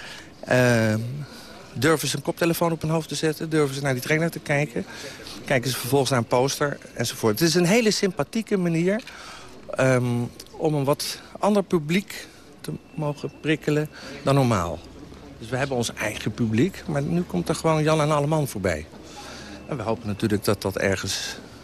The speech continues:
eh, iets doet. De, de mogelijkheid om een ruimer publiek, eh, te prikkelen... dat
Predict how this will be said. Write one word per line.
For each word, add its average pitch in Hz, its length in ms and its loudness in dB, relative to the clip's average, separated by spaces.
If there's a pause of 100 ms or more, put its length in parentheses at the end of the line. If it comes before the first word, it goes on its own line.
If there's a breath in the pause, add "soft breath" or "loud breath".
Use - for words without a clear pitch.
(160)
eh, 123 80 -4 (840 loud breath)
iets 117 220 -2
doet. 175 340 0 (120)
De, 120 460 4 (600)
de 135 120 2
mogelijkheid 156 640 2
om 143 160 0
een 131 100 2
ruimer 127 300 0
publiek, 127 580 -2 (180)
eh, 120 260 2
te 110 200 0
prikkelen... 175 480 2 (320)
dat 147 160 2